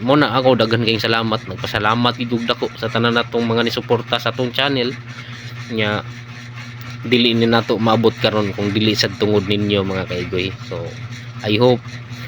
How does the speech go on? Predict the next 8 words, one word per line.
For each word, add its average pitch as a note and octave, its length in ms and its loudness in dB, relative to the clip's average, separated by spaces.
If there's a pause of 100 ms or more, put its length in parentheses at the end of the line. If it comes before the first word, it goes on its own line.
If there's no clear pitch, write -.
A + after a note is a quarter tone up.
(220)
nga G2 400 0
padayon C#3+ 480 4
na D3 80 4
sa B2+ 160 0
pagsuporta A2+ 720 0
sa - 80 -4
inyuhang G#2 400 0
kaigoy G#2 560 0